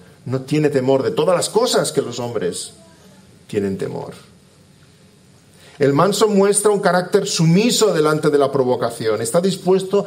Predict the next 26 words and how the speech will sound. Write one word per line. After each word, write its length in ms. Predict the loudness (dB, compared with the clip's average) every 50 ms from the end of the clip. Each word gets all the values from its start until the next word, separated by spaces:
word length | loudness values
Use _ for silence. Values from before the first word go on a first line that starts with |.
| -4 -8 -4
a 120 | -2 -2
sufrir, 560 | -2 -2 -4 -4 -4 -2 0 0 0 0 0
no 220 | 2 2 2 4 2
a 60 | 2
hacer 320 | 0 -2 0 0 0 0
sufrir. 580 | -2 -6 -6 -4 -2 -2 -2 -2 -4 -8 -12 -16 -20 -20 -20 _ _ _ _ _ -20 _ _ -20 _ _ _ _ _ _ -4
Deja 300 | -2 -2 0 0 0 2
todo 180 | 2 2 2 4
en 80 | 4
manos 320 | 4 4 4 4 2 2 2
de 140 | 2 2
Dios. 320 | 2 4 4 2 2 0 0
Sabe 260 | 0 0 0 0 0
que 220 | 2 2 2 2
Dios 320 | 2 0 0 2 2 2 4
le 180 | 4 4 4
ama, 300 | 4 2 2 2 2 2
le 140 | 2 2 0
cuida, 360 | 0 0 2 2 2 2 2
le 140 | 2 2 0
protege 720 | 0 0 -2 0 2 2 2 2 0 0 -2 -2 -2 -2 0
y 540 | 2 2 2 4 2 2 0 -2 -4 -8 -16 -20 -20 -20 -20 _ _ _ _ _ _ _ _ _ _ _ _ 0
le 140 | 2 2 2
vindica 540 | 2 2 2 2 2 2 2 0 0 2 2
también. 560 | -2 -2 0 0 0 0 0 0 -6 -8 -12 -16 -20 _ _ _ _ _ _ _ _ _ _ _ _ _ _ _ _ _ _ _ _ _ _ _ _ _ _ _ _ _ _ _ _ _ _ _ _ _ _ _ -20 -20 -20 _ _ _ _ _ _ _ _ _ _ -20
Escribe 600 | -14 -6 -2 0 2 2 2 0 -2 -8 -12